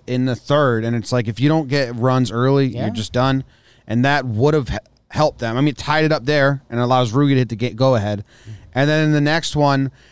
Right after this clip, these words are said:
Speaker 1: they just take the lead. It's, uh, five to, it's,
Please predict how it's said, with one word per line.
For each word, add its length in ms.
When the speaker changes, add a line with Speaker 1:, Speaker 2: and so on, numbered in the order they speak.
Speaker 1:
they 120
just 580
take 260
the 120
lead. 440
It's, 300
uh, 320
five 460
to, 500
it's, 480